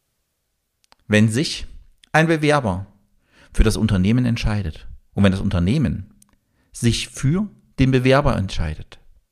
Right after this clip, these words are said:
muss man offen und ehrlich miteinander umgehen. Und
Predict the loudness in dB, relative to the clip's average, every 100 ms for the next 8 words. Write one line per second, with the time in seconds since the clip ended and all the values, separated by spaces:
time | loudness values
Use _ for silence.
0 | _ _ _ 0 4 4 2 -4 -8 -2
1 | 2 2 0 -4 2 2 0 -8 -12 _
2 | _ -20 -20 _ 0 2 2 4 4 4
3 | 0 -4 -4 -2 0 0 0 -4 -4 -6
4 | -10 -14 -18 _ _ _ _ _ _ _
5 | _ _ _ -2 0 0 -4